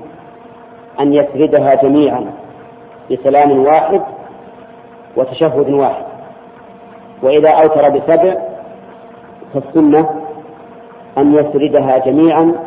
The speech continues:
بتشهد واحد وسلام واحد، وإذا أوتر بتسع فالسنة أن يسردها جميعا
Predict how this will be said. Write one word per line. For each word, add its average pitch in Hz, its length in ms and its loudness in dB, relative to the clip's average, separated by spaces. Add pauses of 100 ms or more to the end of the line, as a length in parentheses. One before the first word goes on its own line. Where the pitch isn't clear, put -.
بتشهد 135 500 -4
واحد 143 400 0 (100)
وسلام 135 420 0
واحد، 104 160 -6 (1400)
وإذا 151 240 4
أوتر 151 360 2
بتسع 170 280 -2 (1900)
فالسنة 156 580 0
أن 147 100 0
يسردها 143 540 0
جميعا 165 600 2